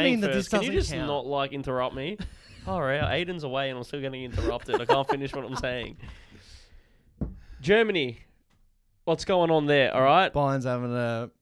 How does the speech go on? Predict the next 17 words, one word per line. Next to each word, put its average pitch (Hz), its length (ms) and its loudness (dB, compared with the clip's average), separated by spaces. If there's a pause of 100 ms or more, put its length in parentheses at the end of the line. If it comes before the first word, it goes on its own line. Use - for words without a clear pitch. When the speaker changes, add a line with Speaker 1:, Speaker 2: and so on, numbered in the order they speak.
Speaker 2:
shit - 340 -12
season 127 180 -2
Speaker 1:
Yeah, 151 320 6
all 156 40 2
Speaker 2:
relative 139 300 4
Speaker 1:
right. 156 200 4
Speaker 2:
to - 100 -6
them. - 20 -
Speaker 1:
So, 143 460 6 (420)
uh, 127 220 6
Borussia 147 360 0
are, 127 460 2
are 131 160 8
on 120 120 2
top. 147 360 0 (120)
Speaker 2:
Now, 120 260 -4
yeah. 110 180 -6